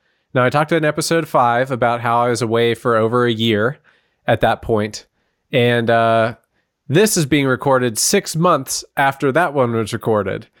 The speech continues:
So we're actually a couple years out from when I was talking about in the last episode. Uh, I know for you, the listener, time is going by very quickly. But for us, there's a lot of gaps in <laughs> between all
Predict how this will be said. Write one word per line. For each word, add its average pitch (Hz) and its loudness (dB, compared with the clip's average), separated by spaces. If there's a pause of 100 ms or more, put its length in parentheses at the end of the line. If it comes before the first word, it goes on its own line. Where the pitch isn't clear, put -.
(280)
So 127 2
we're 185 2
actually 190 0
a - 2
couple 147 0
years 117 2
out 113 2
from 117 -4
when 113 0
I 113 0
was 107 -4
talking 110 -2
about 104 0
in 104 -10
the 104 -4
last 117 -2
episode. 101 -2 (420)
Uh, 113 2
I 123 0
know 131 2
for 127 -2
you, 135 2
the 123 2
listener, 110 0 (340)
time 131 0
is 110 -4
going 123 0
by 113 2
very 139 0
quickly. 101 -4 (420)
But 113 2
for 123 0
us, 117 0
there's 120 0
a 110 -4
lot 120 2
of 117 -2
gaps 107 -2
in 120 -2
<laughs> - -
between 151 -2
all 165 0